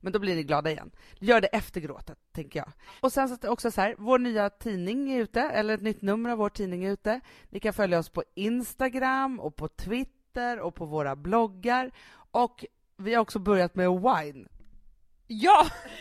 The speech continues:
Speaker 2: <laughs> Ja, Alex säger att jag säger, han bara,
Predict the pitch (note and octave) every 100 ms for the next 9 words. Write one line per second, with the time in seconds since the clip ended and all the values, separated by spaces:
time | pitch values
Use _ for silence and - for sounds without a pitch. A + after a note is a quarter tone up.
0 | - A3+ - - D#4 F4 F4+ F4 D4+ -
1 | A3+ D4 D4 G#3+ - A#3+ C4 C#4 A#3+ G3+
2 | F#3+ F#3+ F3 F3 G#3 G3 F3